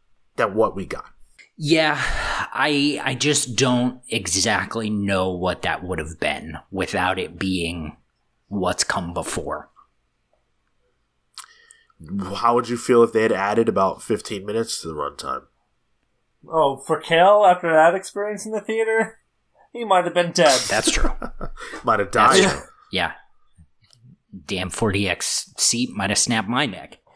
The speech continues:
Speaker 3: <laughs>
Speaker 2: I, I, it, like, I don't know. I, I'm not interested in seeing movies longer than,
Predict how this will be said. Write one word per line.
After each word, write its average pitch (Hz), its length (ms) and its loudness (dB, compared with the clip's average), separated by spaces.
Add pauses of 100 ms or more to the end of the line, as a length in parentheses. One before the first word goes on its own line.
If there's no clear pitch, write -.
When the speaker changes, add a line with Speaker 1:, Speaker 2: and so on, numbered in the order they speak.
(320)
Speaker 3:
<laughs> - 480 -20
Speaker 2:
I, - 760 0
I, - 440 -4
it, 123 300 -6 (680)
like, 123 340 -2
I 139 60 0
don't 151 100 2
know. 98 380 -4 (200)
I, 123 380 0
I'm 135 280 -2
not 117 180 0
interested 113 440 0
in 101 100 -4
seeing 101 400 0
movies 101 600 0 (160)
longer 110 480 2
than, 98 380 -4